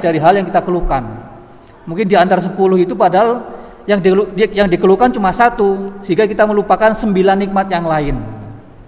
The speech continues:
Nah, itu maksudnya, la hal tantaziruna illa fakron mungsian. Apa kamu mau nunggu miskin dulu, ya?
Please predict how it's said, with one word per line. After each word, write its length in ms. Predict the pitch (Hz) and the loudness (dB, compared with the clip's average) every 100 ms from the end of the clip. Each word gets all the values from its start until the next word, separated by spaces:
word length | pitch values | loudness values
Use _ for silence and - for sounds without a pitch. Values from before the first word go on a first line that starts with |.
| - - - | -20 -20 -20
Nah, 140 | 110 - - - - - - | -20 -20 -20 -20 -20 -20 -10
itu 160 | 123 | -4
maksudnya, 480 | 208 190 185 147 143 | 0 0 0 0 2
la 320 | 202 208 - | 2 0 0
hal 160 | 180 196 | 0 2
tantaziruna 720 | 196 202 180 170 226 208 190 208 | 0 2 2 2 0 2 0 0
illa 480 | 233 196 180 160 - | 0 4 4 2 2
fakron 640 | 214 202 202 190 165 131 120 - - | 0 0 -2 0 0 -6 -10 -12 -6
mungsian. 640 | 190 185 - 202 190 139 127 | -4 -4 -4 2 2 2 -6
Apa 160 | 147 | -2
kamu 260 | 165 180 185 190 | 2 2 0 0
mau 480 | 180 190 190 190 - - - - - | 2 2 -2 -8 -16 -20 -20 -20 -4
nunggu 480 | 190 185 156 175 202 135 110 - - - - - - | 0 0 0 4 4 4 -2 -10 -14 -18 -20 -18 -8
miskin 480 | 185 196 196 196 180 | -4 -4 -2 0 2
dulu, 640 | 233 247 160 107 - - | 2 4 4 0 -8 -12
ya? 160 | 123 | -14